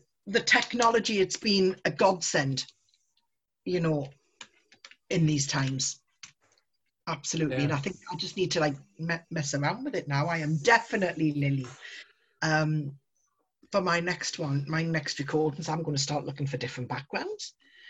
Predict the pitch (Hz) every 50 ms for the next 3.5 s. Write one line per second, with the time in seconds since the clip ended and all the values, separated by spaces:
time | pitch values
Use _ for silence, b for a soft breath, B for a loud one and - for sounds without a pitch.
0 | B B B B _ _ - 233 214 - - - 202 175 160 - _ _ _ _
1 | - - - 156 - - - 143 135 139 - - 160 180 240 269 - _ _ _
2 | _ _ _ _ _ _ _ _ _ - 151 135 123 127 101 - 160 151 151 143
3 | - - 135 123 120 117 117 127 120 113